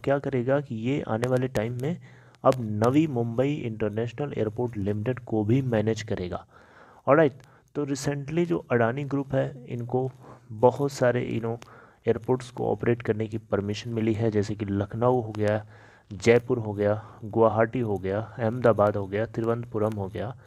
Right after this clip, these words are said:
मंगलुरु हो, एयरपोर्ट्स हो गए, ठीक है। इन सभी एयरपोर्ट्स को ये ऑपरेट करने की परमिशन इनको मिल चुकी है पीपीपी मॉडल के आधार पर, यानी पब्लिक प्राइवेट पार्टनरशिप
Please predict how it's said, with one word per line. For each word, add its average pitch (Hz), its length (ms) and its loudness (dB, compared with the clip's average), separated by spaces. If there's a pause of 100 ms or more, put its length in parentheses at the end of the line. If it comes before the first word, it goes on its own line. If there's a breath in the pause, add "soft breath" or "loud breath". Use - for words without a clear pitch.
(440 soft breath)
मंगलुरु 120 500 4
हो, 113 180 0
एयरपोर्ट्स 104 460 0
हो 98 80 -4
गए, 101 200 -4 (540 soft breath)
ठीक 151 160 2
है। 131 200 4 (320 loud breath)
इन 135 140 -4
सभी 135 420 2
एयरपोर्ट्स 131 460 2
को 123 100 -6
ये 120 140 -2
ऑपरेट 117 400 -4
करने 107 260 -4
की 110 80 -6
परमिशन 104 500 -2
इनको 107 240 -2
मिल 107 220 2
चुकी 123 280 -4
है 139 180 -2 (520 loud breath)
पीपीपी 175 540 2
मॉडल 113 340 4
के 110 140 0
आधार 98 300 4
पर, - 180 -8 (200)
यानी 139 240 -4 (340)
पब्लिक 131 380 2 (160)
प्राइवेट 113 360 4 (180)
पार्टनरशिप 113 540 -4